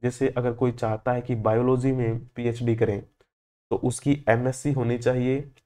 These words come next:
लाइफ साइंस में, या फिर एमटेक या बीटेक होनी चाहिए बायोटेक्नोलॉजी में या फिर बायो इन्फॉर्मेटिक्स में। अगर कोई चाहता है केमिस्ट्री में पीएचडी करूं, तो बीटेक या एमएससी या फिर एमटेक होनी चाहिए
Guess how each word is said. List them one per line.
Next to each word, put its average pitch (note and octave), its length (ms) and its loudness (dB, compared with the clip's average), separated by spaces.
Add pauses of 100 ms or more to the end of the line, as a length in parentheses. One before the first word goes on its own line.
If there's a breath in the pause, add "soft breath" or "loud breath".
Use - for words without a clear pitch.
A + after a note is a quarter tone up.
(120)
लाइफ B2 300 4
साइंस G#2+ 360 -2
में, G#2 180 -4 (600)
या A#2+ 260 2
फिर C3+ 400 0 (120)
एमटेक B2+ 440 2
या B2 120 4
बीटेक A#2+ 420 2
होनी A#2+ 260 0
चाहिए A#2 360 0
बायोटेक्नोलॉजी B2 1000 0
में B2 300 -2 (300)
या A#2+ 140 2
फिर A#2 180 -4
बायो A2 600 0 (360)
इन्फॉर्मेटिक्स A#2 680 0
में। G2+ 160 -6 (1600)
अगर C#3 220 4
कोई D3 200 2
चाहता C3 380 0
है C3+ 160 0
केमिस्ट्री B2+ 580 -2
में C3 220 -2
पीएचडी B2 420 0
करूं, A#2 400 0 (540)
तो C3 80 2
बीटेक C3 760 2
या B2 320 0
एमएससी B2 720 0
या A#2 100 2
फिर A#2 260 -2
एमटेक B2+ 380 0
होनी A#2 300 0
चाहिए A2+ 440 0